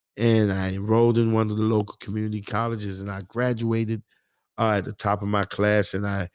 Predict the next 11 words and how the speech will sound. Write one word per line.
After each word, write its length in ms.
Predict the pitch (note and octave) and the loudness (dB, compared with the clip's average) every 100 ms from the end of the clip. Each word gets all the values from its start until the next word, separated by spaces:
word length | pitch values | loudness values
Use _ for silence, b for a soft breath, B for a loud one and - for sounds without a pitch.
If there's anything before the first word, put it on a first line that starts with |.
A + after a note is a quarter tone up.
| b b _ | b b _
pursued 480 | G#2 - C3 C3 A#2+ | -4 2 6 8 6
another 360 | A2+ A#2+ A2+ | 4 4 2
degree, 480 | A2+ G#2+ G#2+ A#2 A2 | 0 -2 0 0 0
and 100 | G#2 | -2
I 60 | G2+ | -6
graduated 580 | G2+ A#2 A2+ A2+ A2+ A#2 | -4 -4 -4 -4 -4 -4
with 140 | A2 | -4
highest 360 | G2 A#2 A2 - | -2 -2 -4 -4
honors, 460 | A#2 A2+ A2+ G#2+ | -2 -2 -4 -6
and 180 | G#2+ G#2+ | -8 -10
e-, 60 | G#2 | -12